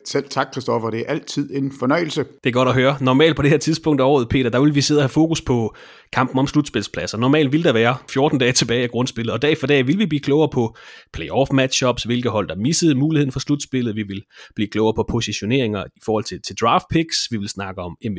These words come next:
Speaker 2: P-kapløbet, All-N B A-holdene, styrkeforholdet <laughs> mellem topholdene og lignende. Du har nok, øh, rigeligt at forholde dig til i de her tider. Jeg tænker, at du som alle os andre bare prøver at begå dig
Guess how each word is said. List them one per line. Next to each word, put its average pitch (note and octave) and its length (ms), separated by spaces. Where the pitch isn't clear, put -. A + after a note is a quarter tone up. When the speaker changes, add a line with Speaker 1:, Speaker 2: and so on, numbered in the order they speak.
Speaker 2:
P-kapløbet, C#3 760
All-N G#2 240
B G2 60
A-holdene, C#3 380
styrkeforholdet C3 800
<laughs> - 60
mellem C#3+ 140
topholdene C#3+ 500
og A#2 60
lignende. B2+ 320
Du C#3 100
har D#3+ 80
nok, D#3+ 260
øh, A#2+ 180
rigeligt F#3+ 200
at D3+ 60
forholde D#3 220
dig C3+ 80
til D3 80
i C3+ 40
de D3+ 100
her D3+ 100
tider. D#3 320
Jeg A#2+ 120
tænker, C#3 240
at A#2 80
du C3 80
som A2 140
alle C3 120
os C3 80
andre B2+ 180
bare B2 160
prøver B2+ 160
at B2 80
begå D3 280
dig G#2 120